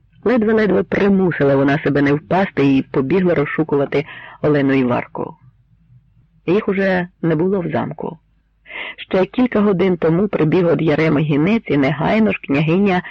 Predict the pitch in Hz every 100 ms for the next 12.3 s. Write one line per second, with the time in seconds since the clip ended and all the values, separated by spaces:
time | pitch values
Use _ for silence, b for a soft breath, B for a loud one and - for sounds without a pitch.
0 | B B 131 151 156 180 190 190 185 -
1 | 147 - 143 139 - - 131 143 185 -
2 | 143 131 143 139 139 - - 139 127 131
3 | 127 156 196 190 B B B B B -
4 | 156 156 143 139 143 175 165 147 151 160
5 | 202 196 160 143 143 135 143 - 147 131
6 | - 120 - - - - _ _ _ _
7 | B B B 170 233 - 139 127 147 131
8 | 131 135 131 131 147 - - 131 131 -
9 | 165 185 131 127 - B B B B -
10 | 151 156 147 147 202 214 - _ _ -
11 | 160 220 196 190 196 - 156 151 120 -
12 | - - -